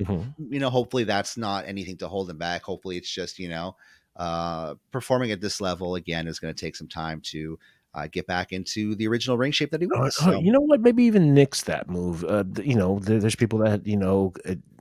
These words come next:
Speaker 1: advance in their age, and it's time to
Speaker 2: Yeah.
Speaker 1: remove a couple moves. You know, we see it with
Speaker 2: Yeah.
Speaker 1: A J Styles. We saw it with Stone Cold. We see it with everyone. So it might be that time to just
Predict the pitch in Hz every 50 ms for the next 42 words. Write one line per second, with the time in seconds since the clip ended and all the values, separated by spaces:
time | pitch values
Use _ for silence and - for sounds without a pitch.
0 | - - - 110 104 95 101 123 123 123 113 - - 127 120 113 110 113 113 107
1 | 110 - 123 113 113 107 110 127 143 156 - - - - - - 98 104 104 107
2 | 107 104 - 101 - - - 110 107 104 104 104 107 101 104 101 104 107 104 101
3 | 107 - 117 98 101 104 107 107 107 107 127 147 143 123 113 107 101 92 - -
4 | 95 98 95 90 95 92 92 92 - 85 - - - 113 113 117 120 123 101 92
5 | - - 90 82 76 69 71 - - - - 120 120 120 110 - 123 120 117 107
6 | - 156 - 294 302 220 151 117 90 - _ - - 156 127 98 78 76 - _
7 | _ _ _ - - _ _ - - - 240 247 226 214 202 190 170 165 156 143
8 | 127 113 - - 104 98 98 95 90 - - - 90 - 90 87 -